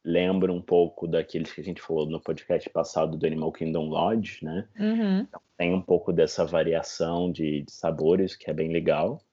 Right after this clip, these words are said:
Speaker 1: E acho que, assim, tipo, é uma experiência super legal se você tá procurando pra, pra personagem e,
Speaker 2: É
Speaker 1: tipo,
Speaker 2: uma coisa
Speaker 1: provar comida um
Speaker 2: diferente,
Speaker 1: pouco
Speaker 2: assim.
Speaker 1: diferente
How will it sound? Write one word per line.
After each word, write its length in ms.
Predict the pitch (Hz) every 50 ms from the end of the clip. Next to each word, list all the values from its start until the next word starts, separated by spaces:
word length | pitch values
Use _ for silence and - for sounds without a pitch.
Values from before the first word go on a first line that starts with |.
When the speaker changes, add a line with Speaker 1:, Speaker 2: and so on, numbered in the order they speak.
| _ _ _ _ _ _ - - - - - _ _ _ _ _ _ _ _ _ _ _ -
Speaker 1:
E 340 | 156 156 180 190 185 208 196 - -
acho 220 | - 190 190 - -
que, 80 | -
assim, 280 | 208 233 - 208 180 160
tipo, 260 | - - - - 139
é 80 | 131 127
uma 160 | 127 135 139
experiência 480 | 139 - - 135 131 131 135 - 139
super 280 | 131 - _ - 156 170
legal 400 | 175 175 156 120 101 98 107 127
se 80 | - -
você 160 | 135 - -
tá 80 | - 98
procurando 720 | - - 98 - - 98 92 87 87 87 87 87 87 90 - _
pra, 400 | - 90 87 85 85 85 85 82 - _ _ _ _ _ _
pra 140 | - 92 87
personagem 1040 | - - 92 - - 104 95 87 82 80 87 101 110 117 127 131 131 131 131 127 120
e, 20 |
Speaker 2:
É 40 | 117
Speaker 1:
tipo, 220 | - - - 107
Speaker 2:
uma 120 | 98 95 -
coisa 220 | 254 240 226 240
Speaker 1:
provar 320 | 240 220 208 196 214 196 190
comida 380 | 254 226 220 214 208 202 202
um 40 | 202
Speaker 2:
diferente, 60 | 202
Speaker 1:
pouco 60 | - 233
Speaker 2:
assim. 260 | - - _ 226 226
Speaker 1:
diferente 500 | 226 120 113 107 95 90 92 104 -